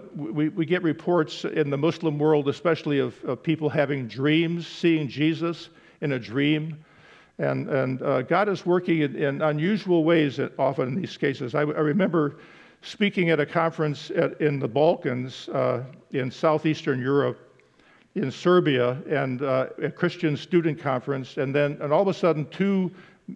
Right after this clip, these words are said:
young men, students from, uh, Kosovo, showed up at this conference, and they were Muslims.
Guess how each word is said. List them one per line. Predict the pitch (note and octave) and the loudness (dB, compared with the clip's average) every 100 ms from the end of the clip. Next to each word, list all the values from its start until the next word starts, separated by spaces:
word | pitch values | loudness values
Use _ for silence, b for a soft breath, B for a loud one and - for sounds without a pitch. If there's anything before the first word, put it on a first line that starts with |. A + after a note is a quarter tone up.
| - | -2
young | D3+ E3+ E3 | 2 2 2
men, | D#3 D#3+ D3 | 2 2 0
students | - F#3 E3 D3+ C3+ | -4 2 2 2 -6
from, | - D3 C3 D3+ - | -2 -2 0 -4 -6
uh, | C3 | -6
Kosovo, | B2 - G3+ - B2 B2 A#2+ | -4 0 0 0 -2 0 -2
showed | A#2+ - E3 D3+ | -4 0 4 6
up | D#3 C3 - B B B D#3 | 4 2 -4 B B B -4
at | C#3+ | -2
this | C#3+ | -2
conference, | - E3+ E3 E3 B2+ - - | -2 -2 0 -2 -8 -8 -8
and | B2 | -4
they | B2+ | -2
were | C3 | -2
Muslims. | C3+ F3+ - A#2+ A2 - - | 0 0 0 -4 -6 -8 -16